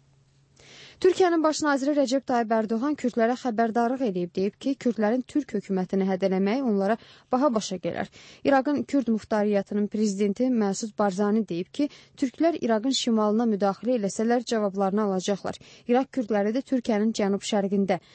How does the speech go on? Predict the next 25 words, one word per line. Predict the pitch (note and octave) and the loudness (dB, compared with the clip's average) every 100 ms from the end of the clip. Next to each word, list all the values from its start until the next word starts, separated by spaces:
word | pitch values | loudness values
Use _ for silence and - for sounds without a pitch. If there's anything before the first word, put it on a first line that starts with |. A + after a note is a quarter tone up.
| - | -8
kürdlərin | - G#3 G#3+ A3+ A#3 | -4 0 0 0 0
çox | C4 A3 | -2 -2
olduğu | G#3 G3+ G#3+ | -2 0 0
yerlərdə | G#3 G3 G3 G#3 | 0 0 0 -2
təxribat | G3 D#3 F3 F3 - | -4 -4 -4 -6 -4
törədəcəklər. | G3 E3+ E3 E3 E3+ - - - - - - | -2 -2 -2 -4 -4 -4 -8 -10 -20 -6 0
Türkiyənin | D#4 C#4+ B3+ A3 | 2 2 2 0
baş | A3 | 0
naziri | A3+ G3+ G3+ G3 | 0 0 0 0
Rəcəb | F#3+ G3 F#3+ | 0 0 -2
Tayyib | F#3+ F3+ F#3 | -2 0 0
Ərdoğan | F3+ F3+ F#3 F3+ | -2 0 0 0
bildirib | F3 F#3+ - | -2 -4 -2
ki, | C#4 - | -2 0
Barzani | F#3+ E3+ F3 F3+ G#3+ | -2 -2 -2 0 2
həddini | G3 - E3 F3 - - G#3+ | 0 -2 -4 -6 -8 -2 -2
aşmamalıdır. | - G#3+ F3 D#3+ C3+ - - - - | 2 0 0 -4 -6 -10 -20 -20 -20
Son | - E4 D#4+ | -2 2 2
bir | D4+ | 2
neçə | C#4 C#4+ | 0 -2
gündə | C#4 B3+ C#4+ | 0 2 0
türk | - C4 - | -2 -6 -2
təhlükəsizlik | A3 G3+ G3+ G3 A#3+ A#3 | -2 -2 -4 -4 -4 -4
qüvvələri | G#3+ G3+ G3 F#3 A#3 | 0 0 2 2 0
ölkənin | F#3+ G3 G3+ | -2 -2 -2